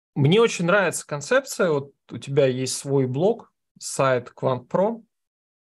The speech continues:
Это, да, то есть вот этот термин квантовости, да, там вот то, что ты привёл про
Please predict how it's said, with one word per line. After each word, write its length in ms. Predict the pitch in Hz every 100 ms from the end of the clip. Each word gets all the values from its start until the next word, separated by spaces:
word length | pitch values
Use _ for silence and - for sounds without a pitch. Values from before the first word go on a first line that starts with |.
| _
Это, 260 | 143 120 - -
да, 280 | - 127 135
то 140 | 131
есть 100 | 117
вот 140 | 123 113
этот 240 | 117 -
термин 540 | 156 156 151 131 127 - _ _ _ _
квантовости, 960 | - 147 143 120 123 123 - - - 131 _ -
да, 160 | 131
там 280 | 131 120 113
вот 180 | 117 - _
то, 100 | 120
что 200 | - 120
ты 200 | 117 113 - _
привёл 500 | 135 117 120 117 113
про 760 | - 127 123 120 117 113 113